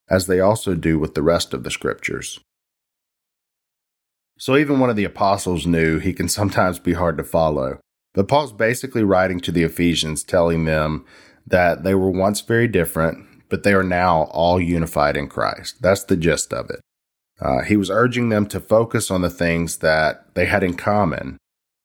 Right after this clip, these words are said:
rather than their differences. The Gentiles came from a different culture and background than the Jews, but they were no longer just Jews and Gentiles. They were now Christians.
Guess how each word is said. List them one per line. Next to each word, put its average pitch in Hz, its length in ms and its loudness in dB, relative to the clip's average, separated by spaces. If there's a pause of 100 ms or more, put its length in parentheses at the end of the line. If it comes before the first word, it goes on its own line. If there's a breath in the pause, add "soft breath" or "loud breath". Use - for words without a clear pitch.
rather 98 500 2
than 80 160 -2
their 76 140 -2
differences. 71 840 -8 (1160)
The 107 80 4
Gentiles 131 500 2
came 113 240 0
from 101 200 0
a 90 60 -2
different 104 360 -2
culture 90 420 0
and 90 140 2
background 73 600 0
than 71 120 -4
the 71 80 -6
Jews, - 520 -10 (320 loud breath)
but - 140 0
they 110 100 4
were 110 120 2
no 107 180 2
longer 117 340 2
just 90 280 -2
Jews 85 280 2
and 82 140 -4
Gentiles. 85 800 0
They 92 120 4
were 87 120 2
now 87 200 2
Christians. - 840 -8